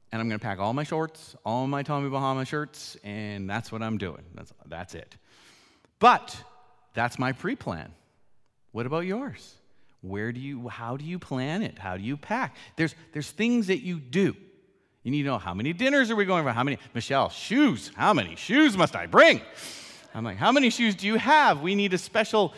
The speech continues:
ticket for her shoes." To come with us. "Mark, you get this space for your Tommy shirts, and then these are all my area." I'm joking. It's not true. It's close. <laughs> It's very close, but it's not true.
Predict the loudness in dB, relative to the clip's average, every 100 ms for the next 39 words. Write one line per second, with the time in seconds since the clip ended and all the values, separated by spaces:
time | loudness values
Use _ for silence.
0 | -12 -2 0 0 -2 -6 -4 0 2 2
1 | 4 6 6 2 -8 -18 -20 -20 -20 -20
2 | -20 _ -10 2 6 6 4 0 2 2
3 | 2 -2 0 0 0 2 0 4 2 2
4 | 2 2 2 0 0 -2 -4 -2 0 0
5 | 2 2 4 4 4 0 -2 -2 -4 -2
6 | 0 0 0 -2 -2 -2 2 4 6 6
7 | 6 6 4 4 2 0 -6 -16 -16 -18
8 | -20 -20 _ _ _ -12 -10 -6 -8 -8
9 | -16 -18 -16 -16 -14 -18 -18 _ _ -20
10 | -20 _ _ _ _ -14 0 4 4 2
11 | -6 -6 0 4 4 4 0 0 -6 -4
12 | -4 -4